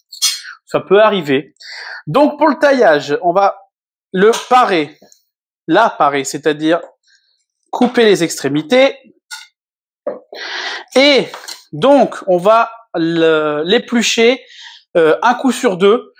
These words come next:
Euh, pourquoi un coup sur, un coup sur deux ? Parce que si vous l'épluchez entière, eh ben, ça va faire de la purée. Et, euh, et j'aime bien quand c'est, euh, quand c'est, euh, épluché, euh,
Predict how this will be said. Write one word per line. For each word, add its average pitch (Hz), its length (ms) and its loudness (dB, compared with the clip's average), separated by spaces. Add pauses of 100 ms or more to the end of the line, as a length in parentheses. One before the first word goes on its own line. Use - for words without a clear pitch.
(300)
Euh, 156 220 4
pourquoi 226 400 0
un 214 40 2
coup 220 160 -4
sur, 226 200 -2
un 196 100 2
coup - 160 -8
sur 180 240 -6
deux ? 220 220 2
Parce 196 180 -2
que 180 80 -6
si - 180 -10
vous 226 80 -4
l'épluchez 226 360 -2
entière, 208 340 0
eh 151 80 0
ben, 143 140 0
ça 156 140 0
va 151 40 2
faire 220 160 -2
de 202 40 -2
la 190 60 0
purée. 175 380 -2 (420)
Et, 160 220 4
euh, 143 640 2
et 160 180 2
j'aime 160 220 -2
bien 156 160 0
quand 180 140 -10
c'est, 160 260 -2
euh, 135 680 -2
quand 160 140 -4
c'est, 165 300 -2
euh, 151 180 2
épluché, 185 480 0
euh, 151 220 2